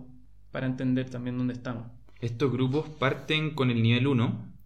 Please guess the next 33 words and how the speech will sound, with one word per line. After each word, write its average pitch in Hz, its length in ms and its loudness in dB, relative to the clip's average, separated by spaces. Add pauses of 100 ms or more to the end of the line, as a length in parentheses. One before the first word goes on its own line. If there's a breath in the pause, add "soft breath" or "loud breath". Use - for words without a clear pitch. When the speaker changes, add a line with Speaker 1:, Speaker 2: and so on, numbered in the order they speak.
(140)
Speaker 2:
en 104 180 0
donde 101 500 4
se 101 140 -4
asume 127 320 2
que 127 40 2
la 117 120 4
persona 120 340 0
gana 120 340 -2
un 143 200 2
dólar 143 260 0
al 139 160 -4
día, 107 340 2 (220)
tiene 110 220 4
acceso 123 640 0
a 107 80 0
una 113 880 0 (180)
comida 107 380 2
básica 135 480 0
cosechada 110 420 0
por 107 140 2
sí 117 160 0
misma, 135 520 0 (360)
su - 160 -6
acceso 120 480 0
a 120 60 6
agua 135 340 4
está 113 400 -2
a 104 160 -2
una 123 340 4
hora 113 340 2
a 98 140 -4
pie 113 140 4
descalzo, 113 760 0